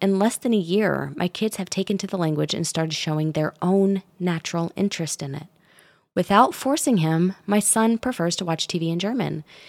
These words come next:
He asks me in German for specific things he wants to eat. Without forcing her, or bribing, or negotiating, or anything, my daughter does her German homework,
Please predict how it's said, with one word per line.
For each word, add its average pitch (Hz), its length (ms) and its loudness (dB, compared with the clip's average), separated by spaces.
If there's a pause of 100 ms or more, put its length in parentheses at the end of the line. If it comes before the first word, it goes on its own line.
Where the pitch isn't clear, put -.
(180)
He 196 200 2
asks - 380 0
me 165 240 2
in 180 140 0
German 175 400 0
for - 180 -4
specific 170 420 -4
things 208 220 -2
he 233 60 -4
wants 185 220 0
to - 140 -10
eat. 117 140 -10 (760)
Without 190 380 6
forcing 233 420 0
her, 143 360 -2 (120)
or 190 200 2
bribing, 220 420 4
or 143 140 2
negotiating, 185 680 0
or 156 120 0
anything, 170 580 0 (380)
my 175 120 0
daughter 214 280 4
does 170 200 0
her 165 80 -2
German 156 260 0
homework, 151 480 -2